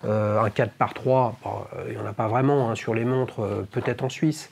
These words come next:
où vous voyez un magazine, vous voyez pas plus qu'une photo. Donc là, on est, tu vois, c'est pas, c'est pas différent.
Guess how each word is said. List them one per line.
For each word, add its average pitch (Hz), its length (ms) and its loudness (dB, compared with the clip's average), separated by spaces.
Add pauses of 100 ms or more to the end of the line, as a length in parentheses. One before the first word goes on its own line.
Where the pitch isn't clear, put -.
(400)
où 127 160 2
vous 113 160 2
voyez 120 300 4
un 110 100 4
magazine, 117 480 4
vous 107 160 0
voyez 107 260 4
pas 113 160 2
plus 131 240 -2
qu'une 104 160 -2
photo. 135 320 -2 (340)
Donc 107 180 -8
là, 120 140 2
on 101 120 -2
est, - 260 -4
tu - 60 -10
vois, - 160 -2
c'est - 180 -6
pas, - 140 -4
c'est - 160 -4
pas 110 160 0
différent. 110 460 -2